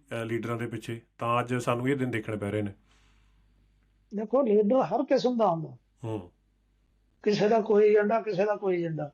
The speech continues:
Speaker 1: ਹੂੰ।
Speaker 2: ਤੇ ਉਹ ਅਸੀਂ ਕਿਹੜੇ ਏਜੰਡੇ ਨੂੰ ਚੂਜ਼ ਕਰਦੇ ਆ, ਗੱਲ ਉੱਥੇ ਆ।
Speaker 1: ਬਿਲਕੁਲ।
Speaker 2: ਹੁਣ ਸਰਕਾਰਾਂ ਨੇ ਤੇ ਐਮ ਐਲ ਏ ਦੀ ਕਾਰਗੁਜ਼ਾਰੀ ਕੀ ਦੇਖਦੇ ਆ?
Speaker 1: ਹੂੰ।
Speaker 2: ਉਹ ਜੀ, ਉਹਨੇ ਜੀ ਕੰਮ ਬਹੁਤ ਕਰਾਏ ਨੇ।
Speaker 1: ਹੂੰ, ਹੂੰ।
Speaker 2: ਕੰਮ ਕੀ ਕਰਾਏ ਨੇ ਜੀ? ਸਾਨੂੰ ਗਲੀਆਂ ਨਾਲੀਆਂ ਦੀਆਂ ਗ੍ਰਾਂਟਾਂ ਬਹੁਤ ਦਿੱਤੀਆਂ।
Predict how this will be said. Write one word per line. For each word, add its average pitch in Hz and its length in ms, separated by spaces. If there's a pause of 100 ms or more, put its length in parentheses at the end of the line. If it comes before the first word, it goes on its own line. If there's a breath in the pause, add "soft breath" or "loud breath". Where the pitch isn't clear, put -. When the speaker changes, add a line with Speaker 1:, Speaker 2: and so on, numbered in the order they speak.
(180)
Speaker 1:
ਹੂੰ। 92 240 (420)
Speaker 2:
ਤੇ 233 60 (180)
ਉਹ 269 180
ਅਸੀਂ 277 180
ਕਿਹੜੇ 285 340
ਏਜੰਡੇ 269 420
ਨੂੰ 262 160
ਚੂਜ਼ 240 260
ਕਰਦੇ 214 340
ਆ, 196 120 (240)
ਗੱਲ 202 180
ਉੱਥੇ 170 300
ਆ। 131 40 (500)
Speaker 1:
ਬਿਲਕੁਲ। 104 160
Speaker 2:
ਹੁਣ 208 80
ਸਰਕਾਰਾਂ 208 640
ਨੇ 156 80 (800)
ਤੇ 240 60 (160)
ਐਮ 233 220
ਐਲ 240 160
ਏ 254 60
ਦੀ 254 120
ਕਾਰਗੁਜ਼ਾਰੀ 240 560
ਕੀ 233 200
ਦੇਖਦੇ 226 360
ਆ? 226 140 (280)
Speaker 1:
ਹੂੰ। 95 240 (640)
Speaker 2:
ਉਹ 277 160
ਜੀ, 277 180
ਉਹਨੇ 285 260
ਜੀ 285 140
ਕੰਮ 247 280
ਬਹੁਤ 233 200
ਕਰਾਏ 196 300
ਨੇ। 151 160 (120)
Speaker 1:
ਹੂੰ, 95 460 (140)
ਹੂੰ। 92 160
Speaker 2:
ਕੰਮ 214 400
ਕੀ 233 160
ਕਰਾਏ 226 300
ਨੇ 226 160
ਜੀ? 233 100
ਸਾਨੂੰ 214 420
ਗਲੀਆਂ 208 280
ਨਾਲੀਆਂ 208 300
ਦੀਆਂ 208 100
ਗ੍ਰਾਂਟਾਂ 185 360
ਬਹੁਤ 175 240
ਦਿੱਤੀਆਂ। 156 280